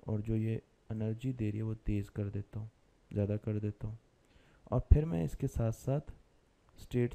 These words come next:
three कर देता हूँ। देखें जी, ठीक है, अब क्या हुआ जी, अब electron जो है state two में तो जा रहे हैं पर मेरे पास एक और source भी आ गई है, ठीक है, मैं उसको भी अब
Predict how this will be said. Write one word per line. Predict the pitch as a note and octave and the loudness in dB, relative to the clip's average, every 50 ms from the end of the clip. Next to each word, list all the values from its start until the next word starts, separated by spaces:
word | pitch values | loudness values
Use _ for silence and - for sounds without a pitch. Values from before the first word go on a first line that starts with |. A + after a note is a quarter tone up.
| - | -4
three | - - C3+ C#3+ | -2 -2 -2 -2
कर | - A#2+ G#2+ F#2+ | 0 0 -2 0
देता | G2 G2 - - G2+ | -2 -4 -6 -4 -6
हूँ। | G2 F#2+ | -6 -4
देखें | F#2+ G2 - - - | -6 -6 -8 -10 -12
जी, | - - - - _ _ _ _ _ _ _ _ _ _ _ _ _ _ _ _ _ _ _ _ _ _ _ _ _ _ _ _ _ _ _ _ _ _ _ _ - - - | -12 -12 -16 -20 _ _ _ _ _ _ _ _ _ _ _ _ _ _ _ _ _ _ _ _ _ _ _ _ _ _ _ _ _ _ _ _ _ _ _ _ -20 -14 -10
ठीक | C3 C3 | -8 -6
है, | D3 D3 - - _ _ _ _ _ _ - | -6 -6 -8 -10 _ _ _ _ _ _ -2
अब | C3 C#3 D3+ - | -2 -2 -2 -2
क्या | - E3 | -2 -2
हुआ | D#3+ D#3 D#3 | -2 -2 -2
जी, | D#3 E3 D#3+ - _ _ _ _ _ _ - | -4 -6 -8 -10 _ _ _ _ _ _ -2
अब | A#2 A#2 A#2+ - - | -2 0 0 0 0
electron | B2 A#2 A#2 - - - C3 C3+ C#3 | 0 0 0 0 -2 -2 -2 -2 -2
जो | C3+ B2+ | -2 -2
है | A#2+ A2+ A#2 D#3+ - - _ _ _ _ _ - - _ _ _ _ _ _ - | -2 -2 -2 -4 -6 -10 _ _ _ _ _ -20 -20 _ _ _ _ _ _ -20
state | - - - - A#2+ A#2+ B2+ C3 C3+ - - - - _ _ _ _ _ _ _ _ _ _ _ _ _ _ _ - | -20 -14 -6 -2 0 0 0 0 -4 -8 -14 -16 -16 _ _ _ _ _ _ _ _ _ _ _ _ _ _ _ -4
two | C3 B2+ C3+ | -2 -2 0
में | D3 C#3+ | 0 2
तो | C#3+ C#3+ | 2 2
जा | A#2 A2 G#2+ G2+ G2 | 2 2 2 2 0
रहे | G2+ G#2 G#2+ | 0 -2 -6
हैं | A2 A2 - _ _ _ _ _ - - - - | -8 -8 -12 _ _ _ _ _ -20 -12 -6 -2
पर | B2 B2+ | -2 0
मेरे | B2+ C3+ C#3+ | 2 0 0
पास | D3+ D#3 D3+ D3+ | 0 0 0 0
एक | D#3 D3 - | -2 0 2
और | D3 D3 D3 C#3+ | 4 4 4 4
source | C3+ - C#3 B2 A#2 - | 4 4 4 4 4 2
भी | - A2 G#2+ | 2 2 2
आ | G2 F#2+ G2 | 2 0 -2
गई | F#2+ G2 | -4 -4
है, | G2 G2+ G#2 - _ _ _ _ _ _ _ _ _ _ _ _ - | -6 -6 -8 -12 _ _ _ _ _ _ _ _ _ _ _ _ -2
ठीक | B2+ B2+ C3+ | -2 -2 -2
है, | C3 B2+ - - _ - - - - - - | -4 -6 -8 -14 _ -20 -20 -20 -16 -8 -4
मैं | B2+ C3+ - - - | -2 -2 -2 -2 0
उसको | - B2+ - - - C3 C3 A#2+ | 0 0 0 0 0 0 2 2
भी | A#2 A#2 A#2+ - | 2 2 0 0
अब | - - A2 B2 D3+ | 0 0 -2 0 0